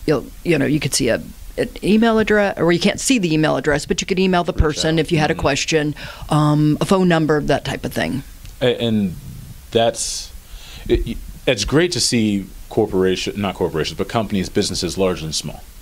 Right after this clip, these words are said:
Speaker 1: Yes.
Speaker 2: Um, and I actually took some time to look at the membership,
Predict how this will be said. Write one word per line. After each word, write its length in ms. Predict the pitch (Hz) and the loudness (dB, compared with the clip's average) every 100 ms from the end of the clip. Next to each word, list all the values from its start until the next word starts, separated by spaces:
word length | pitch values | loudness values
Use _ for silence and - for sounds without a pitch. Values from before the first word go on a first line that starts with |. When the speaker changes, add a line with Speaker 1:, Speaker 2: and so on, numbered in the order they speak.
| - | 0
Speaker 1:
Yes. 280 | 185 175 - | 0 2 0
Speaker 2:
Um, 280 | 101 98 - | 0 0 0
and 100 | 110 | 0
I 120 | 120 | 0
actually 240 | 123 113 | -2 -2
took 320 | 101 113 - - | -2 -2 -4 -4
some 140 | 101 | -2
time 260 | 98 98 92 | 0 0 2
to 40 | |
look 220 | 95 135 | 2 2
at 100 | 117 | 0
the 60 | 95 | 0
membership, 680 | 92 87 87 - 87 85 | 0 0 -2 0 -2 -2